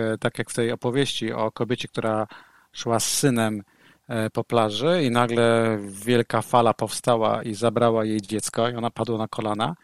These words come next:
i zaczęła krzyczeć do Boga, do niebios, żeby jej oddał syna i wtedy, kurwa, za horyzontu pojawił się gigantyczny albatros, zanurkował i tam, kurwa, z morza to dziecko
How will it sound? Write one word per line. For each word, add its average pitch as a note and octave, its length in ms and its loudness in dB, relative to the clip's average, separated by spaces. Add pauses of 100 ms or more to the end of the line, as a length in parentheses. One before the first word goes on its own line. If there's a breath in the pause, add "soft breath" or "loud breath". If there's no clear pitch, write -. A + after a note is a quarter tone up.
(340 soft breath)
i C#3 40 -10
zaczęła A#2 520 0 (420 loud breath)
krzyczeć A2+ 420 -2
do A2+ 140 0
Boga, A#2 280 2
do A2+ 140 -2
niebios, A2+ 340 0
żeby A2+ 280 -6
jej A2+ 200 0
oddał A2+ 340 -2
syna A2+ 440 0
i A2+ 80 -2
wtedy, A2+ 420 0 (300 loud breath)
kurwa, A#2 360 2
za G#2+ 160 4
horyzontu A#2+ 520 0
pojawił A#2 300 0
się A#2+ 180 -2
gigantyczny A#2+ 560 -2
albatros, B2 640 2 (760 soft breath)
zanurkował C3 960 6 (300 soft breath)
i C#3 120 0
tam, C3+ 200 2
kurwa, B2 360 4
z A2+ 100 0
morza B2+ 420 6 (420 soft breath)
to B2+ 140 -2
dziecko A#2+ 680 4